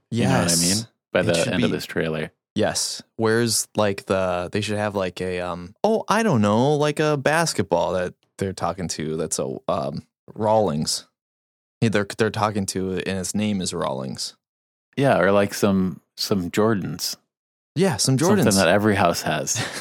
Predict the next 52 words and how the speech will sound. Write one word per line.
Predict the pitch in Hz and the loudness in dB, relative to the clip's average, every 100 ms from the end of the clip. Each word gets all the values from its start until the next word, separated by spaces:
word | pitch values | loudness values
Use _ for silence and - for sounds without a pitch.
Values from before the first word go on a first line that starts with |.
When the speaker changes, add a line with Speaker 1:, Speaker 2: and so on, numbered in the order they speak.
| - 147 - | -6 -6 -4
Speaker 2:
<laughs> | |
Yeah. | 151 - 165 - 104 - - - - - - | -6 -4 -6 -6 -8 -12 -18 -18 -12 -10 -6
Perhaps | - 180 180 175 | 2 2 4 4
a | |
Jordan, | 123 131 127 151 113 | 6 6 8 6 4
Speaker 1:
<laughs> | |
Um, | - | 4
Speaker 2:
a | 120 | 2
Jordan | 117 139 147 135 | 4 4 4 2
seven, | - 139 139 82 71 - _ - - | 2 2 2 0 -2 -6 _ -4 2
or | 107 104 104 | 4 6 4
maybe | 95 120 131 | 4 2 4
a | 120 | 2
Jordan | 95 - 113 120 | 0 0 2 4
eleven | 104 92 101 107 104 98 90 | 2 2 0 2 0 0 -2
Space | - 120 110 | -2 -2 -2
Jam. | - 65 53 - _ _ _ _ _ - | -4 -6 -8 -12 _ _ _ _ _ -4
Speaker 1:
Yeah, | 147 143 - - _ - | 0 2 0 -8 _ -6
this | 120 143 - - _ _ | 0 0 0 -8 _ _
trailer, | - 143 147 127 113 | 0 4 6 6 6
and | 107 | 4
part | 113 120 127 | 2 4 4
of | 107 | 4
what | 110 110 | 4 6
I | 101 | 4
think | 92 113 101 110 | 2 0 0 0
was | 95 | 0
so | 107 | 0
bad | 87 104 135 | 2 2 4
about | 110 104 | 4 4
it | |
is | 95 - | 2 0
they | 95 | -2
spoil, | - - 104 113 110 98 92 67 _ | -2 -2 2 4 4 2 2 -4 _
I | - | -10
feel | 92 113 | -2 0
like, | 107 - | 0 -2
the | |
whole | 85 101 92 | -2 0 2
movie. | 95 147 - | 2 0 -2
There's | - 90 - | -2 -2 0
so | 110 | 2
many | 110 107 | 2 2
things | - 107 98 | 2 0 2
that | 95 | 2
I | 87 | 2
feel | 101 | 0
like | 92 - | 0 0
we | 90 | -4
shouldn't | - 95 82 - | -2 -2 -4 -4
know | 90 90 80 | -2 -2 -2
going | 78 87 87 87 | -4 -2 -2 -2